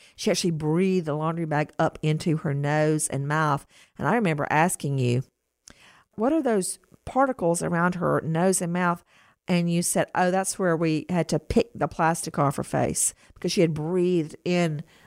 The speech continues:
the laundry bag trying desperately to breathe." So, uh, smother, um,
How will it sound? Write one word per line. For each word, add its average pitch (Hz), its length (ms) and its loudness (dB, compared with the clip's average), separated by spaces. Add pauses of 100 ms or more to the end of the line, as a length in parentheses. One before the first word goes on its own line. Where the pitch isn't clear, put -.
(260)
the 170 100 -2
laundry 170 340 0
bag 160 320 0
trying 170 600 0
desperately 165 520 0
to 165 120 -6
breathe." 165 380 0 (180)
So, 160 360 0 (380)
uh, 156 200 2 (260)
smother, 214 640 -2 (340)
um, 156 400 0